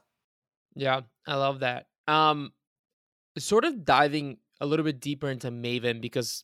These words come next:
people listening might be curious what it actually is and what does it do. Can you give us, like, the, the summary as to why someone would come use Maven? Because a cohort-based course kind of makes sense. Like, I'm sure everybody listening kind of gets the idea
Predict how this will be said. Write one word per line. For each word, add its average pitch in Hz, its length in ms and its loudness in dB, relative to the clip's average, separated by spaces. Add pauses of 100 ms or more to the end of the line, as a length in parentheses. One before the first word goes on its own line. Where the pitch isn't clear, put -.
people 131 220 -2
listening 123 480 -4
might 123 260 -2
be 120 80 -12
curious 123 640 -6
what 135 300 0
it 147 160 -6
actually 127 440 -2
is 120 300 -8
and 117 140 -12
what 123 80 -2
does 123 140 -8
it 110 180 -12
do. 113 280 -6 (580)
Can 170 180 -2
you 262 240 -2
give 202 240 0
us, 190 180 0
like, 151 300 -2
the, 135 520 -4
the 123 140 -6
summary 135 640 -2
as 127 200 -4
to 127 260 -6 (300)
why 151 340 2
someone 185 460 -2
would 139 160 -8
come 139 280 -4
use 127 300 -4
Maven? 117 400 -8
Because 131 280 -6
a 139 40 -8
cohort-based 196 640 0
course 143 340 0
kind 143 240 -2
of 131 100 -8
makes 127 220 -6
sense. 120 260 -6
Like, 123 160 -6
I'm 127 220 -6
sure - 160 -4
everybody 131 300 -2
listening 131 240 -4
kind 131 100 -4
of 127 160 -10
gets 131 320 -6
the 131 160 -4
idea 120 580 0